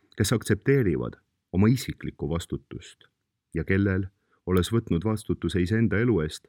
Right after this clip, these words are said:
on olemas kõik, mida nad vajavad. Kasutaksin siin analoogiat haiglaslikult rasvunud inimesest. Lääs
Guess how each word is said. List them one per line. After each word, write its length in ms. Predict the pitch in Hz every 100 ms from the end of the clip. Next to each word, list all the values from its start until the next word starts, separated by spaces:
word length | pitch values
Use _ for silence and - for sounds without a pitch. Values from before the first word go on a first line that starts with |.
| _ -
on 140 | 101
olemas 320 | 113 110 104
kõik, 440 | - 123 - - -
mida 200 | 82 82
nad 140 | 85
vajavad. 480 | 92 78 73 - - _ _ _ _ _ _ _ _ _ _ _ _ _ _ - - -
Kasutaksin 560 | 147 151 147 - 120
siin 160 | 110 107
analoogiat 560 | 107 104 139 120 85 -
haiglaslikult 720 | 135 120 87 - - 87 107
rasvunud 440 | 113 - 78 78
inimesest. 640 | 85 73 50 - - - _ _ _ _ _ _ _ -
Lääs 480 | 120 127 69 -